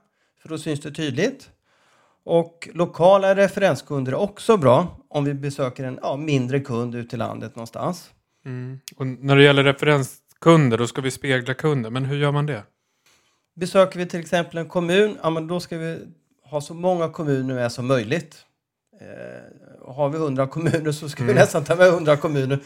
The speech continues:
Speaker 1: Kanske inte hundra loggor
Speaker 2: Nej.
Speaker 1: då i alla fall, men det är viktigt. Eh, besöker vi stora internationella företag, ja, men då vill de veta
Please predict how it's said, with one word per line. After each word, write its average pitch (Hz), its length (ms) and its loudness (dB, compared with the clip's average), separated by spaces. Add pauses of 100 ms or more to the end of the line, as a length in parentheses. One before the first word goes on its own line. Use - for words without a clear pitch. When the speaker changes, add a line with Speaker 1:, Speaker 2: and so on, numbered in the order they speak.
(160)
Speaker 1:
Kanske 151 280 2
inte 156 160 0
hundra 143 340 4
loggor 143 280 2
Speaker 2:
Nej. 113 120 2
Speaker 1:
då 120 80 2
i 127 40 2
alla 131 160 0
fall, 120 200 -6
men 131 240 -4 (300)
det 160 100 0
är 175 120 6
viktigt. 170 580 0 (400)
Eh, 151 160 -4
besöker 151 380 0
vi 151 80 -8
stora 147 400 -2
internationella 156 720 -4
företag, 147 600 0
ja, 139 80 0
men 139 140 -2
då 147 100 -2
vill 143 200 -4
de 123 160 0
veta 143 520 -4